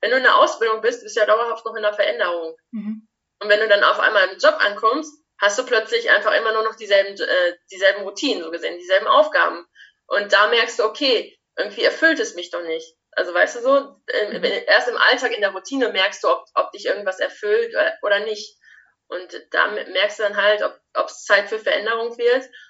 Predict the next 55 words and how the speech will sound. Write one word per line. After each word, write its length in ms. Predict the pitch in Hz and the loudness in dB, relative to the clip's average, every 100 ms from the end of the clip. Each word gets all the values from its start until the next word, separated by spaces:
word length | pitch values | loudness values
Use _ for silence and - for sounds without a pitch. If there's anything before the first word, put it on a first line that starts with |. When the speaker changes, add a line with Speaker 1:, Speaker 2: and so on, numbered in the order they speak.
| - | 0
Speaker 1:
ob 160 | 208 208 | 2 2
du 100 | 208 | -6
dich 140 | 202 | 2
selber 540 | 202 202 202 180 - - | 4 6 6 4 0 -4
überhaupt 380 | 190 202 180 185 | 2 2 2 2
in 60 | |
deinem 160 | 170 123 | 0 0
Körper 360 | - - 202 | 0 0 0
auch 160 | - - - | -4 -6 -4
wohlfühlst 600 | 202 247 277 254 262 - | -2 -2 -4 -6 -6 -6
oder 280 | 185 170 - _ _ _ | -4 -4 -6 _ _ _
in 180 | 190 196 | -6 2
deinem 240 | 175 180 | 2 2
Sein, 500 | 180 180 220 269 226 | 2 4 4 -2 -6
wie 100 | 202 | -12
du 120 | 185 | -8
bist, 360 | 196 240 - 185 | -2 -2 -2 -10
wie 60 | |
du 80 | 190 | -2
auftrittst, 760 | - 202 - 254 269 - - _ _ - | 2 2 0 -4 -4 -6 -20 _ _ -6
oder 280 | 196 - | 0 0
ob 60 | - | -2
du 140 | - | -6
da 340 | 107 101 98 - | -2 2 2 0
dran 220 | 190 190 | -4 -2
arbeiten 440 | - 196 175 - 160 | -2 -2 -6 -8 -12
darfst, 340 | 160 165 - | -12 -14 -14
ja. 160 | 175 - _ _ _ _ _ _ _ _ _ _ _ _ _ - | -14 -14 _ _ _ _ _ _ _ _ _ _ _ _ _ -16
Speaker 2:
Ja, 120 | 185 | -16
super 320 | - 214 196 | -14 -14 -12
spannend, 500 | 175 - 208 190 185 | -12 -8 -6 -6 -8
ja. 320 | 180 185 190 _ _ _ _ _ _ | -10 -12 -14 _ _ _ _ _ _
Speaker 1:
Ja. 260 | - - - _ _ - | -18 -18 -20 _ _ -8
Speaker 2:
Ja, 140 | 220 | -6
gut, 220 | 226 247 | -6 -6
ich 120 | 214 - | -6 -4
glaub, 200 | 214 214 | -6 -2
da 100 | 208 | -2
ist 120 | 220 | -2
man 160 | 202 | -4
so 100 | 202 | -4
aus 100 | 202 | -6
dem 140 | 208 202 | -8 -8
Gröbsten 400 | 214 208 - 196 | -6 -4 -6 -6
raus, 380 | 190 202 233 - | -2 -2 -2 -6
gell, 140 | 202 | -6
und 100 | 202 | -4
merkt 200 | 202 214 | -6 -6
dann 80 | 214 | -8
so, 140 | 208 | -10
„Okay, 200 | 202 220 202 | -12 -10 -8
wer 80 | |
bin 200 | 196 214 | -6 -2
ich 200 | 240 233 | -2 -2
eigentlich?“ 760 | 214 226 240 233 247 262 - | -4 -2 -4 -4 -8 -8 -16